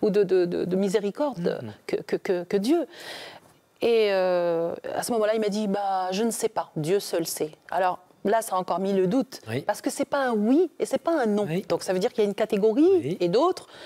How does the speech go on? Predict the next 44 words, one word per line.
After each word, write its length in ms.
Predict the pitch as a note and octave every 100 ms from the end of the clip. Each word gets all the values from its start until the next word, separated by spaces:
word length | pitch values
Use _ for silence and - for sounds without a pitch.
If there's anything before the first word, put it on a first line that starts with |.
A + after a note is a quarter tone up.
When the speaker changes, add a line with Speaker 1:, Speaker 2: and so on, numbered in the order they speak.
| - -
Speaker 2:
Et 60 | -
Speaker 1:
Donc, 120 | A#3+
Speaker 2:
qui 60 | C3+
décide 440 | C3+ - C#3 B2
de ? 340 | B2+ C#3+ F#3+ -
Speaker 1:
de, 160 | F#3+ - -
voilà. 220 | C3+ - _ -
Speaker 2:
Voilà. 160 | - -
Speaker 1:
Donc 160 | F#3
je 100 | F#3
me 100 | G3
suis 200 | F#3 -
dit, 120 | E3 B3
non, 160 | D#3 D3
il 80 |
y 80 | D#3
a 20 |
Speaker 2:
Alors, 120 | G2+ B2
vous 80 |
Speaker 1:
il 20 | C#3
Speaker 2:
êtes 120 | C3+
allé 140 | B2+
chercher, 640 | A#2 A#2+ - C#3 D#3 F#3
chercher, 600 | F3 - A#2 - C3 D3+
chercher, 440 | D#3 - A#2 - F#3
Speaker 1:
Voilà. 220 | E3 D3
Speaker 2:
chercher. 280 | A2 - C#3+ - - - -
Et 80 | C#3+
résultat 360 | C3+ C3+ -
des 100 | C3
courses ? 360 | B2+ C3+ - - - - - _ _ _ _ _ - -
Speaker 1:
Alors 160 | D4
la 80 | C#4+
première 260 | C#4 C#4+ C4+
fois, 120 | D#4 A#3+
je 60 |
suis 160 | - -
passée 220 | B3+ C4
d'abord 240 | A#3+ C#4
une, 240 | B3 A3+ G#3
dans 120 | G3+
une 160 | F#3 E3+
bibliothèque 600 | A3+ G#3+ F3 G3+ - E3+
Speaker 2:
Mhm. 200 | G#2+